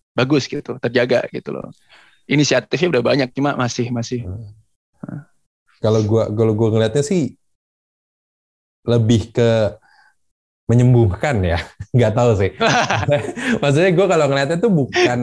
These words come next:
Speaker 2: eh,
Speaker 1: Jadi khusus
Speaker 2: it-
Speaker 1: untuk mereka yang sudah terluka ya, kalau menyembuhkan
Speaker 2: Karena,
Speaker 1: ya?
Speaker 2: karena ya, iya, gua nggak tahu ya. Ini mungkin secara general ya, budaya kita adalah budaya untuk,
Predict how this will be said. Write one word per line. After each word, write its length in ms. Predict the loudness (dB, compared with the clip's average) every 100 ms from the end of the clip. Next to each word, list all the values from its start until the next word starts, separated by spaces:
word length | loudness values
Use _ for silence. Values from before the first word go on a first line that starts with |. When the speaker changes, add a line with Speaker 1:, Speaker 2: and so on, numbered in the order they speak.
| -2 -2
Speaker 2:
eh, 800 | -6 _ -20 -12 -4 0 2 2
Speaker 1:
Jadi 320 | 2 4 2 0
khusus 300 | 0 2 2
Speaker 2:
it- 80 | 2
Speaker 1:
untuk 240 | 2 0 2
mereka 400 | 2 2 2 0
yang 80 |
sudah 240 | 2 0 2
terluka 400 | 0 0 2 2
ya, 240 | 2 0
kalau 160 | 0 -2
menyembuhkan 320 | -2 0 2
Speaker 2:
Karena, 140 | 2 2
Speaker 1:
ya? 140 | -2
Speaker 2:
karena 280 | -2 0 2 2
ya, 240 | 2 2 -2 0
iya, 240 | 2 2 -2 -6 -2 0
gua 240 | 0 0
nggak 100 | 0
tahu 140 | 0 2
ya. 100 | 2
Ini 140 | 2 2
mungkin 240 | 2 0
secara 400 | 0 0 2 2
general 320 | 0 0 0
ya, 80 | 0
budaya 340 | 0 2 4 2
kita 300 | 0 -2 0
adalah 240 | 2 2
budaya 480 | 2 2 2 2 0
untuk, 320 | 0 -4